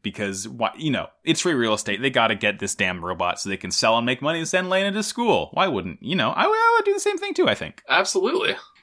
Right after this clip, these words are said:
Speaker 1: Um, we get, we get a new character here also because we see Lena, who runs up, and we've seen Lena before, but Lena's Judao's sister. She has the same eyes as him. And with Lena is this girl,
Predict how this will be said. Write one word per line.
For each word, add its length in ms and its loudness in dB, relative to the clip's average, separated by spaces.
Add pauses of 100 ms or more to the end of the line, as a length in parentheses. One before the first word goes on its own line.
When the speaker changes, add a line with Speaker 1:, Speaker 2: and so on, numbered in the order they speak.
(220)
Speaker 1:
Um, 400 0
we 120 0
get, 260 4
we 80 -6
get 140 2
a 40 0
new 140 0
character 400 0
here 340 -6
also 440 -6 (560)
because 420 0
we 80 4
see 180 2
Lena, 480 2 (220)
who 100 -6
runs 300 0
up, 240 4
and 100 -2
we've 120 0
seen 160 2
Lena 200 0
before, 380 -2
but 140 -12
Lena's 380 2
Judao's 300 2
sister. 320 0
She 120 0
has 100 2
the 60 -4
same 200 2
eyes 220 0
as 100 -6
him. 280 -4 (440)
And 300 2
with 300 2
Lena 360 2
is 140 0
this 160 0
girl, 340 4